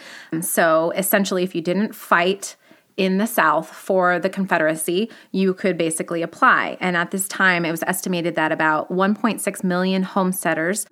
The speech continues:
became new Americans in the Western United States because of the Homestead Acts. And in order to be a homesteader, you just had to be a head of a household and at least twenty-one years old.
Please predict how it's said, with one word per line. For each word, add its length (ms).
became 800
new 240
Americans 720
in 400
the 80
Western 380
United 400
States 500
because 240
of 80
the 60
Homestead 340
Acts. 380
And 460
in 160
order 260
to 180
be 260
a 60
homesteader, 720
you 200
just 160
had 160
to 40
be 140
a 40
head 200
of 60
a 60
household 680
and 140
at 120
least 220
twenty-one 320
years 220
old. 300